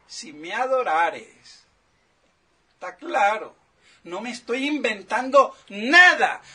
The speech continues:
Otra cosa es que no se reflexione. Y como el catolicismo liberal es materia común, más de lo que creemos,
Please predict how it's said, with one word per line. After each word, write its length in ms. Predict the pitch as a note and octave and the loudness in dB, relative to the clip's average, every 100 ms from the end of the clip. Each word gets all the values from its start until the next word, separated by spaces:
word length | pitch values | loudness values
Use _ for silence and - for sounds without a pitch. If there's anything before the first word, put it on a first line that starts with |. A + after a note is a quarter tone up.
| - | 0
Otra 480 | B3+ C4 F#4+ F#4 F4+ | 2 4 6 6 4
cosa 300 | D#4+ D#4 E4 | 0 0 -2
es 120 | - | -4
que 160 | C#4 | -4
no 320 | A3+ A3+ F4 E4+ | -4 0 0 0
se 180 | A#3+ | -4
reflexione. 1120 | G#3+ F3+ F#3 - F3+ - - - C#3 C3+ A2+ _ _ _ - _ _ _ _ _ _ _ _ _ _ _ _ - | -6 -8 -12 -12 -16 -16 -18 -18 -18 -18 -20 _ _ _ -20 _ _ _ _ _ _ _ _ _ _ _ _ -2
Y 160 | D4 D#4 | 0 4
como 260 | C4+ C#4 | 4 6
el 160 | B3+ - | 2 0
catolicismo 840 | A#3 A3 A3 G#3+ - D4 C#4 E4 | -2 -2 -6 -6 -6 -6 -4 0
liberal 680 | E4 E4 D#4 D4+ D4 B3+ - - | 4 6 8 8 6 4 0 -4
es 420 | C4 B3 G3+ A#3 | 0 0 -4 -8
materia 880 | G3+ G3+ G3 C4+ D#4+ D4+ D4 G#3+ - | -4 -4 -2 -4 -4 2 4 4 -2
común, 800 | F3+ E3 E3+ D#3+ C#3 F#3 A#3 F4 _ _ _ _ _ _ _ _ _ _ _ _ _ _ _ - | -6 -6 -6 -14 -14 -18 -20 _ _ _ _ _ _ _ _ _ _ _ _ _ _ _ _ -12
más 500 | G3+ C#4+ E4+ C#4+ A3+ | 2 4 4 2 -2
de 140 | G#3+ | -6
lo 180 | F#3+ F3+ | -6 -6
que 180 | A#3 A#3 | -10 -10
creemos, 600 | F3 D3+ B2+ A2 C#3 | -12 -12 -14 -18 -20